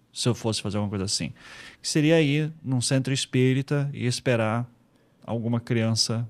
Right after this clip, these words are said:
falar comigo, tá? E isso eu teria uma curiosidade de fazer. Só que eu não acredito. Eu acho que, inclusive, chegar lá, eu vou criar uma esperança, talvez, vou mudar. Eu não duvido que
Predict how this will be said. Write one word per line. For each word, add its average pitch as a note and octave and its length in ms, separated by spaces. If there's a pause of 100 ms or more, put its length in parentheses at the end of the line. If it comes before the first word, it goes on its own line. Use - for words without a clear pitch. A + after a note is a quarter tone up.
(140)
falar G#2 300
comigo, G#2+ 260 (720)
tá? F2 260 (680)
E - 160 (220)
isso - 160
eu C3 40
teria D3 380
uma C3 140
curiosidade B2 460
de - 40
fazer. G2+ 380 (340)
Só F3+ 160
que F#3+ 60
eu G3+ 40
não G3+ 60
acredito. F#3 420 (720)
Eu A#2+ 200
acho C3+ 160
que, D3+ 80
inclusive, C3+ 340
chegar C3 260
lá, E3+ 380 (460)
eu A#2 140
vou B2 120
criar B2+ 200
uma B2+ 120
esperança, C#3+ 640
talvez, C3+ 560
vou B2 180
mudar. C3+ 560 (400)
Eu D3+ 80
não F3 120
duvido C#3+ 280
que A2 180